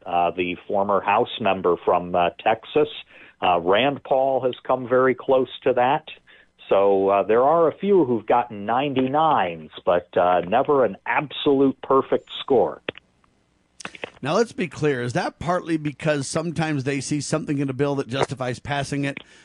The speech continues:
Speaker 2: uh, even though maybe, uh, spending-wise it puts them in the not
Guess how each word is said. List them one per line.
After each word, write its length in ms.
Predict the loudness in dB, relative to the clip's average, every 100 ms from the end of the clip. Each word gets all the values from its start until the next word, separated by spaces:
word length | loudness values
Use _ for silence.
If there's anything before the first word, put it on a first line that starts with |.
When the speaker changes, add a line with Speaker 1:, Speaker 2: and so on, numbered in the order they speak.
| -10
Speaker 2:
uh, 200 | -6 -6 -2
even 320 | -2 -2 -2
though 240 | 0 2
maybe, 760 | 0 0 -2 -2 -4 -4 -4 -2
uh, 220 | -2 -2 -6
spending-wise 800 | -10 -6 -2 0 0 0 0 0
it 140 | -2
puts 160 | -4 -6
them 100 | -4
in 80 | -2
the 60 |
not 220 | -2 -4